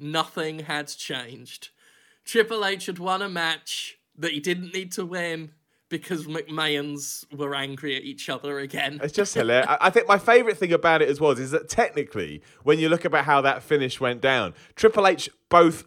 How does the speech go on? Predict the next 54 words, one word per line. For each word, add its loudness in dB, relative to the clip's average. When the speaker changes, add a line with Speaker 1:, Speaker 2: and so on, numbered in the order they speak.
Speaker 2:
won 4
it -6
for 2
Raw 4
and 2
lost 2
it 0
for -2
<laughs> -2
SmackDown. 2
Like, 2
he -2
was 0
responsible 6
for -2
literally 4
everything 2
that 2
happened 4
was 0
because -4
of -2
Triple 0
H's 0
actions. 0
And 0
I 8
Speaker 1:
Yes. 6
Speaker 2:
was 0
just 2
like, 2
and 6
I 8
like 4
Triple -2
H. 2
Like, -6
I 2
really, -4
really 0
do. -4
Like, -8
I've -6
said 0
it -2
before 2
on -6
countless 2
podcasts. -2
I, 0
he's -4
the -4
reason 0
I -2